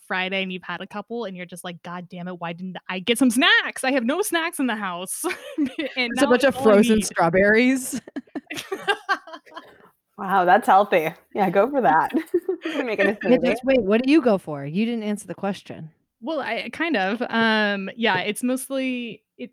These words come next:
Speaker 1: it's, if I've done good grocery shopping and I have snacks, whatever is in a bag, I'm opening and eating. Uh, but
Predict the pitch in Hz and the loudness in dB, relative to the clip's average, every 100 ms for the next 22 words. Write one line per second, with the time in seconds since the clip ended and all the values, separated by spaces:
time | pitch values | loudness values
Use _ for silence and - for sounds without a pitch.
0 | - 247 - - _ 214 202 202 202 185 | -8 -8 -8 -14 _ -6 -2 -2 -2 -2
1 | 180 226 247 240 208 220 214 196 185 190 | 0 2 2 0 0 0 0 -2 -6 -6
2 | 185 175 185 175 175 - 185 175 214 - | -6 -6 -6 -6 -6 -6 -4 -4 -4 -8
3 | 190 190 190 196 196 190 180 175 170 170 | -6 -2 -2 0 -2 -2 -2 0 0 -4
4 | - 180 170 170 165 165 170 160 160 170 | -8 -8 -8 -8 -8 -8 -8 -8 -8 -10
5 | _ _ _ _ _ 214 196 185 180 - | _ _ _ _ _ -4 -4 -4 -8 -12
6 | 190 214 196 190 | -8 -4 -2 -4